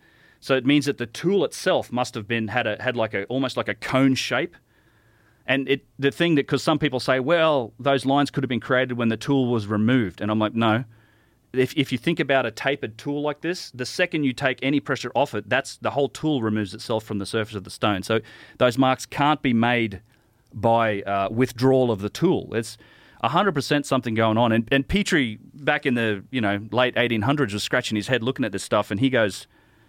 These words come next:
"There must have been a weight of two or three tons on one." Like, he, he just, he sort of said it was, well, a, a, a jeweled tube of bronze that did this. But he was looking at it. He knew a mystery when he saw it, and he couldn't explain it. Um,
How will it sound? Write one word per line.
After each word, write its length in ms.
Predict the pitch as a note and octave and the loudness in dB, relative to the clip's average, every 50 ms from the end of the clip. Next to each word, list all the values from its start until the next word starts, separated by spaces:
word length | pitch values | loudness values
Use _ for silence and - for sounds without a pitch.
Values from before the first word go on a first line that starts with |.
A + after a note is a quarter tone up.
| _ _ _ _ _ - | _ _ _ _ _ -2
"There 140 | A#2+ A#2 A#2+ | 2 2 2
must 280 | C3+ D3 D#3 E3+ - | 4 2 2 2 0
have 120 | - D3 A2+ | -2 0 2
been 140 | D#3 C#3+ C3+ | 2 2 2
a 40 | |
weight 340 | A#2 A2 B2 C#3+ D3+ C3+ A#2+ | 2 2 2 2 2 0 0
of 140 | A#2+ A2+ - | -2 -6 -6
two 180 | - - D3+ C#3 | -2 0 2 2
or 80 | C#3 | 2
three 220 | - - C#3 C3 B2 | 2 2 0 0 0
tons 420 | - - C3+ C3 C3 A#2+ A2 - | 0 0 2 2 4 2 2 0
on 340 | - A#2 A#2 A#2 A2+ G#2+ G2+ - - - - _ | 0 0 2 2 2 0 -2 -6 -14 -20 -20 _
one." 200 | _ A2 B2 C3 | _ -2 0 0
Like, 180 | A#2+ A#2 A#2 - | 2 0 0 0
he, 140 | C3+ A#2 - - | -2 -4 -4 -8
he 160 | - A#2 C3 | -4 -2 -2
just, 220 | A#2+ A#2+ A2+ - - | -2 -2 -4 -4 -4
he 140 | A#2+ B2+ | -4 -4
sort 240 | A#2+ - - A#2 G#2+ | -4 -2 -2 0 0
of 80 | G#2 - | 0 0
said 120 | - A2 | 0 0
it 80 | G#2 G#2 | 2 2
was, 160 | G#2 G#2 G2+ | 0 0 0
well, 240 | - A2+ A2 A2 G#2 G2 | 0 0 2 2 2 2
a, 100 | G2+ - | 0 0
a, 260 | G#2 G2+ F#2 F2 F2 - F#2+ | 0 -2 -2 -2 -2 -4 -4
a 40 | F#2+ | -4
jeweled 600 | F#2+ F2 - C#3 D#3 D#3 D#3 D3+ D3 A#2+ A#2 - | -4 -4 0 4 6 6 6 6 4 2 -2 -4
tube 320 | - - D3+ D#3+ E3 B2+ | 0 2 2 2 4 2
of 160 | A#2+ F#2 E2+ F2 | 0 -2 -4 -2
bronze 440 | A2 A2+ B2+ C3+ C3 A2 F#2+ F2+ - | 0 2 2 4 2 0 -2 -4 -6
that 120 | A2 - | -8 -4
did 180 | G#2+ G#2 F#2+ F2+ | -4 -4 -4 -2
this. 300 | G2 F#2 - - - - - - - - - _ _ _ _ _ _ _ _ - - | -4 -6 -6 -8 -12 -16 -20 -20 -20 -20 -20 _ _ _ _ _ _ _ _ -2 -2
But 120 | B2+ A2+ | 0 2
he 140 | D3+ E3 E3 | 4 4 4
was 180 | D3+ A#2+ G#2 | 4 2 2
looking 200 | C#3+ C#3 - C#3+ | 0 0 2 2
at 120 | B2+ A#2 A2+ | 2 2 0
it. 100 | A#2 A#2+ | -2 -2
He 180 | A#2 D#3 E3+ | 0 0 2
knew 280 | E3+ D#3 D#3+ D#3+ D#3 D3+ | 4 4 4 6 6 4
a 40 | B2+ | 4
mystery 360 | B2 C#3 C#3+ - - C3+ B2+ | 2 2 0 0 0 0 0
when 160 | A#2 A#2 G#2+ | 2 2 0
he 40 | G#2 | 0
saw 320 | - - - C#3+ C3 A2+ | 0 0 0 2 2 2
it, 40 | G#2 | 0
and 100 | - F#2 | -2 -4
he 80 | A#2+ B2+ | -4 -4
couldn't 260 | - - C3+ A#2 G#2 | -2 -2 -2 -2 -2
explain 460 | G2 - - - A#2 A#2 A#2 G#2 E2+ | -4 -6 -6 -2 -2 0 0 0 -2
it. 120 | - - - _ _ _ _ _ _ _ _ _ _ | -6 -10 -16 _ _ _ _ _ _ _ _ _ _
Um, 440 | - G#2 G#2+ G#2 G2 F#2+ F#2 - | -2 0 0 2 0 -2 -4 -6